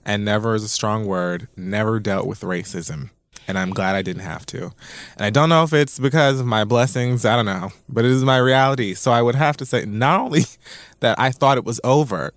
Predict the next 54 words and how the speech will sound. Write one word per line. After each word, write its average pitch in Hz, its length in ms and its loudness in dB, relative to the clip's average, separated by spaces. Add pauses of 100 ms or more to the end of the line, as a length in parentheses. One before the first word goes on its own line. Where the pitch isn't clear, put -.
but 110 160 -2
that 110 100 2
I 110 80 2
still 151 320 2
believe 117 280 0
it's - 160 -8
over, 92 580 -6
but 95 120 -6
obviously 87 500 -4
it 80 100 -10
isn't." - 400 -12 (1200)
Then 123 120 -4
they 170 80 0
talked 165 300 0
about 135 240 0
him 117 500 -4 (560)
seeing 143 260 0
a 131 60 0
whole 123 180 2
bunch 120 240 -4
of 113 100 -4
white 107 320 -2
kids 101 500 -4
at 104 180 -6
his 110 180 -6
concerts 104 560 -6
all 101 160 -4
the 98 100 -10
time, 101 520 -8
and 95 80 -14
he 101 100 -12
would 95 100 -10
talk 101 120 -10
about 95 200 -10
when 92 100 -12
he 101 120 -16
would 92 140 -14
come - 160 -16
up 92 100 -16
out 95 180 -16
of 90 80 -20
the - 60 -20
ground 92 420 -16
and 90 100 -16
see 95 200 -8
those 90 280 -16
white 90 240 -16
kids 87 460 -18
and 87 100 -20
those 85 220 -18
white 87 160 -16
faces, 85 380 -16
he 101 160 -12
thought 87 480 -10